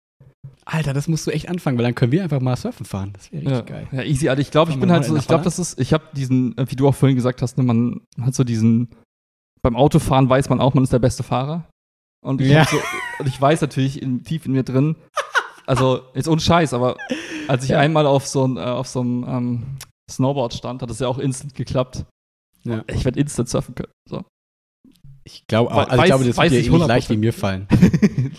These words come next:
Speaker 2: <laughs> Nein, aber
Speaker 1: Also ich glaube, nee, aber ich glaub wirklich, der Anfang wird dir ähnlich leicht wie mir fallen. Das ist, äh, klar, natürlich, wenn man dann anfängt, ne, Wel-, Kurven fahren und so weiter,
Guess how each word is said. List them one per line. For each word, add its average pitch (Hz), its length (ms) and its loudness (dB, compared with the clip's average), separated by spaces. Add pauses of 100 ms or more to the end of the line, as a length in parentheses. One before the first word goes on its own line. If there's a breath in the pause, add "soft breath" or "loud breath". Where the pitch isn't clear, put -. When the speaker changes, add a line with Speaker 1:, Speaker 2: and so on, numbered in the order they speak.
(180)
Speaker 2:
<laughs> 139 100 -8
Nein, 117 160 -6
aber 113 180 -4 (200 loud breath)
Speaker 1:
Also 135 140 2
ich 120 60 2
glaube, 156 300 2 (260)
nee, 131 140 4
aber 127 80 4
ich 120 80 2
glaub 127 140 -4
wirklich, - 160 -4
der 117 100 2
Anfang 156 500 0
wird 127 140 0
dir 131 100 0
ähnlich 117 220 0
leicht 110 180 -2
wie 101 40 -8
mir 104 160 0
fallen. 98 320 -6
Das 110 180 -8
ist, - 180 -12
äh, 101 300 -6 (220)
klar, 113 260 0 (100)
natürlich, 113 520 -2 (120)
wenn 104 120 -12
man 107 100 -8
dann 104 100 -14
anfängt, 101 320 -14
ne, 104 160 -10
Wel-, 101 220 -14
Kurven 107 240 -4
fahren 101 300 -8
und 104 80 -12
so 104 80 -8
weiter, 107 160 -4